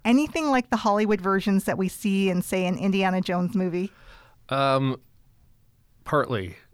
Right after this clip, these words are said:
Speaker 2: Uh, a lot of archaeologists will say, "No, absolutely not," but that's not true. We have a lot of adventure in our job. Um,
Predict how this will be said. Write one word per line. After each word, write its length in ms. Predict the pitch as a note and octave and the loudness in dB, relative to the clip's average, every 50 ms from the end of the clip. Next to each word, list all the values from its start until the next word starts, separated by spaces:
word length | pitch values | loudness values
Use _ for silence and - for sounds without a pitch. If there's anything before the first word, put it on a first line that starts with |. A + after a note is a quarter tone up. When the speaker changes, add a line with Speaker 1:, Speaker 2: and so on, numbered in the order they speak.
| _ _ - | _ _ -2
Speaker 2:
Uh, 300 | A2+ A2 G#2+ G#2+ G#2 G#2+ G#2+ | 0 0 2 2 0 0 -2
a 40 | A#2 | 0
lot 200 | A#2 B2+ C3 B2+ | 0 2 2 4
of 40 | A#2+ | 4
archaeologists 600 | A#2+ A#2+ - A#2+ A2+ A2+ A2+ A2 G#2+ G2 - - | 2 2 0 0 0 0 0 -2 -4 -6 -8 -8
will 80 | G#2 | -8
say, 200 | - - A#2 G#2+ | -6 -6 -4 -4
"No, 240 | G#2 A2+ A2 G#2+ G#2 | -2 -2 -2 0 0
absolutely 600 | G2+ G2+ G2+ - - G2+ G2 G2+ G2 - G2+ G2 | -2 -2 -4 -6 -6 -6 -6 -6 -6 -6 -6 -6
not," 280 | G2 G2 G2+ A2+ - - | -4 -4 -4 -4 -6 -8
but 120 | A#2 G#2 | -8 -8
that's 180 | A2 A2 - - | -8 -8 -6 -6
not 220 | A#2 A2+ G#2+ G2+ | -4 -4 -4 -6
true. 200 | - - A2+ G#2 G2+ | -6 -6 -6 -4 -2
We 160 | G#2 A2 A2 | -2 0 0
have 160 | B2 C#3 C3 | 0 0 0
a 40 | C#3 | 0
lot 220 | A2+ G#2+ G#2 G#2 | -2 -2 -2 -2
of 100 | G#2 F#2+ | -4 -4
adventure 680 | G#2 G2 G2 G#2+ G2 G2 G2+ - F#2+ F2+ F#2 F#2 - - - - | -8 -8 -6 -6 -6 -6 -6 -8 -8 -8 -8 -8 -10 -12 -10 -8
in 100 | G#2 G2 | -8 -8
our 160 | F2+ F#2 F#2 | -8 -8 -8
job. 460 | F2 G2 F#2 F2+ F2 F2+ F#2 F2+ - - - - - - - - - - _ | -8 -8 -8 -6 -6 -6 -8 -10 -12 -16 -20 -20 -20 -20 -20 -20 -20 -20 _
Um, 540 | - A2 G2+ G2+ G#2+ G#2 G#2 G#2 G#2 G#2 - | -4 -2 0 0 0 0 -2 -4 -6 -8 -10